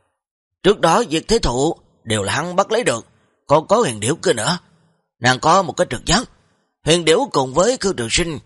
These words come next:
chắc là có quan hệ gì đó. Toàn bộ người trong thiên hạ này chẳng lẽ chỉ có một mình đạo tổ có thể ra mặt hay sao? Cơ Vũ Quân thật sự là không tin.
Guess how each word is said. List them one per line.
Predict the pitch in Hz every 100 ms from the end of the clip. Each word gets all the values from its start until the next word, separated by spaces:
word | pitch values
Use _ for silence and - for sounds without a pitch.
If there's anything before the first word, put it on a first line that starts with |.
| _ -
chắc | 202 110
là |
có | -
quan | 151 123
hệ | 101
gì | 110 95
đó. | - 156 202 _ _ _ _ _ _ _ _
Toàn | 170 190
bộ | 180 226
người | 190 156
trong | 170 175
thiên | 208
hạ | 156 139
này | 139 131 127 - -
chẳng | 147 170
lẽ | 127 151 202
chỉ | 160 190
có | 247
một | 143 120
mình | 110
đạo | 107 131
tổ | 107 127 220 -
có | 190
thể | -
ra | 147
mặt | 110 -
hay | 113
sao? | - 135 - - _ _ -
Cơ | 196
Vũ | 175
Quân | 208 214 202 123 _
thật | 147 120
sự | - 123
là | 113
không | 123 113
tin. | 135